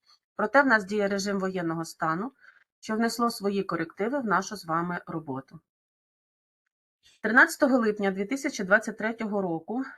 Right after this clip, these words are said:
прийнято Закон України про внесення змін до деяких законів України щодо удосконалення та цифровізації процедури оцінки впливу на довкілля,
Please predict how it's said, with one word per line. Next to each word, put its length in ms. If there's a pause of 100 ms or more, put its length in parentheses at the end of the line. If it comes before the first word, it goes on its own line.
(100)
прийнято 380
Закон 320
України 640
про 140
внесення 420
змін 220
до 100
деяких 340
законів 460
України 460
щодо 300
удосконалення 720
та 120
цифровізації 800
процедури 500
оцінки 340
впливу 340
на 120
довкілля, 520